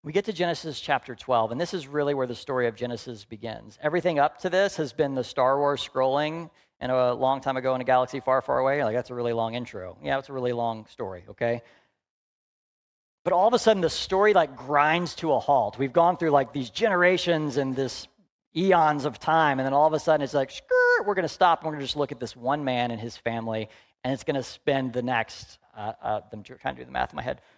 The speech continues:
thirty-eight chapters, um, doing that. Genesis chapter twelve, verse one, "Now the Lord said to Abram, 'Go from your country and your kindred and your father's house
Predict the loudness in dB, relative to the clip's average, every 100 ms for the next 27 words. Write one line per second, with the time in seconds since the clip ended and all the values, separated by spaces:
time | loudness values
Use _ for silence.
0 | _ 0 2 4 2 2 4 4 4 2
1 | 0 -2 -8 -10 _ _ _ 0 2 2
2 | -4 -12 _ -2 0 0 0 -2 -6 _
3 | _ _ _ _ _ _ _ _ _ _
4 | _ _ -4 -2 -2 2 2 2 2 2
5 | 2 -2 -6 0 0 4 2 2 2 2
6 | 2 0 0 2 0 0 -2 0 2 2
7 | 0 -4 -8 -2 -4 -2 -2 -2 -4 -8
8 | -4 -4 -2 -2 0 -2 -2 0 0 0
9 | 0 2 2 0 -8